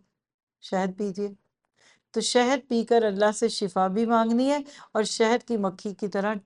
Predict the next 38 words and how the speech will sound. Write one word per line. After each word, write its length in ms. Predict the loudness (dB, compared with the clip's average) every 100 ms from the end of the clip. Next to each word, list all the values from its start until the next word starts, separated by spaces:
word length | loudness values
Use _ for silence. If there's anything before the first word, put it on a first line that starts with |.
| _
टीम 320 | -4 -2 -2
वर्क 200 | -2 -4 -4
करना 280 | -8 -8 -12
है। 100 | -14 _ _ _ 0
यहाँ 120 | 0
इस 100 | 0
पारे 300 | 2 4 4
के 160 | 2 -2
इस 120 | -2
थीम 300 | -6 -4 -4
को 120 | -4
ज़रा 240 | -4 -4 -4
सा 140 | -4
और 120 | -4 -4
समझ 320 | -8 -8 -6
लीजिए, 360 | -8 -6 -6 -8 _ _ _ _ _ _
एक 300 | 4 4 4
अकेला, 520 | -2 0 2 2 0 0
दो 280 | -2 -4 -4
ग्यारह, 480 | -6 -6 -8 -14 -18 _ _ _ _ _ -6
ये 120 | -4
जुमले 320 | -2 0 0
भी 140 | 2 2
आप 140 | 2
पारे 280 | 0 0 -2
के 140 | -4
शुरू 260 | -6 -4 -4
में 160 | -4
डाल 200 | -2 -2 -2
सकते 320 | -6 -4 -2
हैं। 160 | -2 -6 -18 -20 _ -4
इस 200 | -4 0
पारे 340 | 4 4 4
में 140 | 2 0
हम 240 | 0 0 -2 _
टीम 300 | -2 0 0
वर्क 240 | -2 -4 -6
देखेंगे। 580 | -8 -8 -8 -12 -12